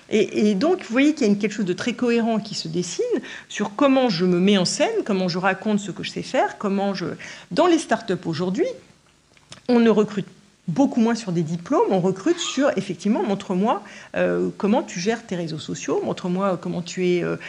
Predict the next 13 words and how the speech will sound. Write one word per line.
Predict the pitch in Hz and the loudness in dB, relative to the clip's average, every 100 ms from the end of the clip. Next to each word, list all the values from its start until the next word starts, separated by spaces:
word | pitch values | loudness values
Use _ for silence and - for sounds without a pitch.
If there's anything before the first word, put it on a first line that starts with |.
| - - | -12 -6
euh, | 170 | -4
connecté | 165 196 190 190 202 202 | 2 4 4 0 0 0
avec, | 170 165 170 170 | 2 -2 -2 -2
euh, | 160 160 165 170 165 170 | -2 0 0 0 0 2
X | 196 202 175 | 0 0 -6
personnes, | - - - 233 277 240 | -6 -8 -2 0 2 0
dans | 165 170 | 0 0
X | 202 202 160 | -2 -2 -6
réseaux, | 165 160 226 277 | -4 -4 -4 -4
et | 185 | -6
cetera, | - - 190 208 | -8 -6 -4 -4
et | |
cetera. | - - - | -6 -12 -14